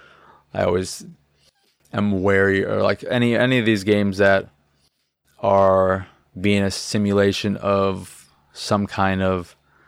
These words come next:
I don't wanna say monotony, but, like, farming simulator games or this or that, they never want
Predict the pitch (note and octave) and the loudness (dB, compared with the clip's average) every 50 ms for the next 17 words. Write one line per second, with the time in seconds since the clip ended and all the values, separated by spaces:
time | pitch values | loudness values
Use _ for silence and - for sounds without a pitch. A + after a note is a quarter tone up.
0 | _ - _ - A2+ G#2+ G2+ G2 - G2+ G2 F#2+ G2 F#2+ F#2+ G2 F#2 G#2+ A2 G#2+ | _ -20 _ -4 -2 -2 -2 -2 -2 -2 0 2 0 0 0 0 0 0 0 0
1 | - - - A2+ A2+ A2 G#2+ G2 - G#2+ G#2 G2+ G2+ G2+ F#2+ F#2 E2+ G2 F#2 F2+ | 0 0 2 2 2 2 0 -2 -4 -4 -2 0 0 0 0 -2 -4 -6 -6 -6
2 | F2 F#2 F#2+ F#2+ G#2 F#2 - F#2 F#2 F#2 F#2 F2+ - _ _ _ _ _ _ _ | -4 -4 -2 -2 -4 -6 -4 -2 0 0 0 0 -2 _ _ _ _ _ _ _
3 | _ _ _ _ _ _ _ A2 A2 A2+ B2 C3 B2+ B2+ B2 A#2 A2+ G#2+ G2+ G2+ | _ _ _ _ _ _ _ -4 -2 0 2 2 4 4 2 2 2 0 -2 0
4 | G#2 G#2+ G#2+ G#2+ G#2+ - | 2 2 2 0 -2 -8